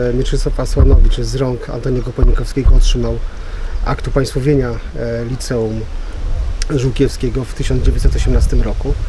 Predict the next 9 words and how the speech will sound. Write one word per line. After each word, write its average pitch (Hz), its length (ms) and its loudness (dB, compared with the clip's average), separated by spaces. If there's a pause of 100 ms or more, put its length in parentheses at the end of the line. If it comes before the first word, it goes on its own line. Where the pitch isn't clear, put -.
(440)
To 147 80 2
Mieczysław 139 420 2
Asłanowicz 123 560 4 (560)
przewodził 131 440 2 (360)
przez - 180 4
te 127 100 6
pierwsze 135 360 6
pięć 131 340 -4
lat 123 160 -4